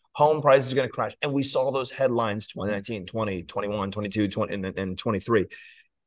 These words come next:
And we're not seeing that anywhere on the horizon. Um, it, it's, it's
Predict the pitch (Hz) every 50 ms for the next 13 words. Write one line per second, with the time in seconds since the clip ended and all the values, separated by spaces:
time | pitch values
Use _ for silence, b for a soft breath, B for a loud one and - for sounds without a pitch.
0 | - 127 131 127 123 123 110 - - - _ 120 127 131 139 143 127 - - -
1 | - 147 139 135 127 113 110 104 98 90 - - 117 123 123 117 117 110 104 101
2 | 98 92 92 98 95 92 90 90 90 85 - - - _ _ _ _ _ _ _
3 | _ _ _ _ _ _ _ - 95 104 101 92 87 85 82 82 85 - _ _
4 | _ _ _ _ _ 131 139 - 127 131 117 - - - - 120 190 - - -
5 | - -